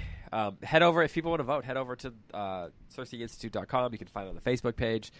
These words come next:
It's kinda all over the place for our stuff right now and, uh, you know, on our different social media platforms and things like that. Um, I think there's a link on Instagram as well.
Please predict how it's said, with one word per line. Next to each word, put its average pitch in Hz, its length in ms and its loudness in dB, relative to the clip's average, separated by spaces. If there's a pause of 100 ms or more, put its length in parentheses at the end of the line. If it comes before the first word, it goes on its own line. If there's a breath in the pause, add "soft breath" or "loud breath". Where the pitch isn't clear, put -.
(160 soft breath)
It's - 100 -14
kinda 127 160 6
all 107 160 2
over 98 120 -6
the 92 80 -10
place 95 320 -6
for 95 180 -6
our 95 80 -4
stuff 87 300 -10
right 73 140 -10
now 87 220 -10
and, 85 120 -18 (340 soft breath)
uh, 67 160 -8
you 95 120 -14
know, 92 80 -8
on 95 100 -6
our 92 80 -4
different 90 260 -8
social 95 240 -8
media 85 280 -10
platforms - 500 -12
and 87 80 -14
things 87 160 -14
like - 140 -18
that. 82 200 -12 (380 soft breath)
Um, 82 380 -4
I - 60 -14
think 117 140 -6
there's 98 120 -6
a 92 40 -6
link 90 200 -6
on 85 100 -2
Instagram 82 540 -8
as 82 100 -10
well. 82 320 -6